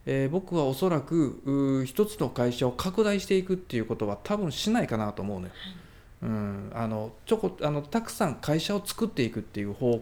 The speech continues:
Speaker 1: 向に行く可能性がすごく高いし、僕も今そう思っているので、多分そっちの方が時代の流れに合ってるんじゃないかなと思っていますので、多分そっちの方がいいかなと、今なら思いますね。うん。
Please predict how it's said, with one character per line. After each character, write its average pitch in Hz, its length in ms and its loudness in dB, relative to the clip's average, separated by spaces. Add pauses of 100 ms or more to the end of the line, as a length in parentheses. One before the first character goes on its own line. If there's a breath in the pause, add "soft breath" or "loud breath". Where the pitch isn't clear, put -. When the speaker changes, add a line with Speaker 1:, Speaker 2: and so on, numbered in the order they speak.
Speaker 1:
向 120 720 4
に 156 260 0
行 147 160 0
く 143 200 -8 (400)
可 139 120 -2
能 139 140 2
性 139 120 2
が 127 80 4
す 143 100 0
ご 143 80 6
く 139 80 -4
高 113 240 0
い 107 80 0
し、 160 200 4
僕 135 160 2
も 107 140 4
今 107 160 -2
そ 127 140 -2
う - 40 4
思 117 160 4
っ 113 40 -2
て - 300 -4
い 113 120 4
る 113 80 2
の 101 180 -2
で、 123 300 4 (460 loud breath)
多 214 120 4
分 190 100 6
そ 160 100 4
っ - 20 6
ち 185 120 2
の 185 80 8
方 208 80 4
が 156 100 2
時 127 120 0
代 156 180 6
の 160 100 4
流 156 220 6
れ 127 60 4
に 113 100 2
合 117 60 0
っ 123 40 -4
て 120 160 0
る 113 60 2
ん 113 40 0
じ 110 80 0
ゃ 110 40 -2
な 117 120 0
い 113 40 -4
か 113 120 -4
な 123 180 0
と 107 120 -8
思 110 200 -4
っ 113 40 -6 (280)
て 107 80 -6
い 101 120 -6
ま 120 160 -4
す - 140 -6
の 131 200 -2
で、 175 260 2 (500 loud breath)
多 190 120 0
分 190 100 0
そ 156 160 0
っ 151 120 0
ち - 140 -4
の 196 60 2
方 254 180 0
が 202 120 4
い 185 60 2
い - 20 -6
か 190 260 -2
な 175 200 0
と、 123 360 2 (120)
今 202 180 4
な 202 100 4
ら 160 100 4
思 123 220 2
い 135 80 2
ま 139 140 0
す - 100 -10
ね。 98 400 -8
う 113 40 -6
ん。 110 340 -2